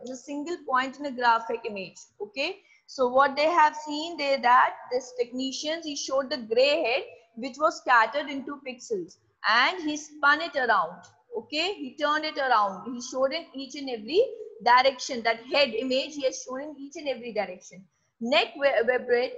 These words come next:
appeared as clearly as in an anatomy class. Now, children, what is this? Verteb-, vertebrae means, vertebrae is what? A small bones, okay, that are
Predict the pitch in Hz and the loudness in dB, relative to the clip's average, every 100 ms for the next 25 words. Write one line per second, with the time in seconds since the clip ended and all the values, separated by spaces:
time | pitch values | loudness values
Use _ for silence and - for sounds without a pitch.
0 | 240 240 269 269 277 - 240 254 - 254 | -4 -4 2 2 4 4 4 4 -6 -4
1 | 226 226 262 - 220 233 240 226 254 330 | -4 -4 -10 -2 2 2 0 -6 -6 -6
2 | 233 220 214 214 208 247 233 185 123 - | -10 -8 -2 -4 -4 -8 0 0 -2 -10
3 | _ _ _ 240 277 277 311 294 320 311 | _ _ _ 0 0 0 -6 -2 -4 -2
4 | 240 247 240 311 302 285 311 339 - - | 2 2 2 -4 -2 -2 -2 -2 -12 -20
5 | _ _ _ _ _ _ _ _ 214 262 | _ _ _ _ _ _ _ _ 4 4
6 | 262 311 - 240 262 262 320 277 285 294 | 6 0 -2 2 4 4 0 2 2 2
7 | 285 311 359 277 262 262 320 262 277 330 | -2 -6 -8 2 4 4 -2 -6 -4 -4
8 | 415 349 302 262 254 277 330 - 302 - | -2 -6 -6 -2 2 4 4 0 -4 -6
9 | 247 254 302 262 254 220 190 - - _ | 2 4 4 2 0 -2 -4 -16 -20 _
10 | 226 - 320 269 262 294 | -10 -4 0 2 2 0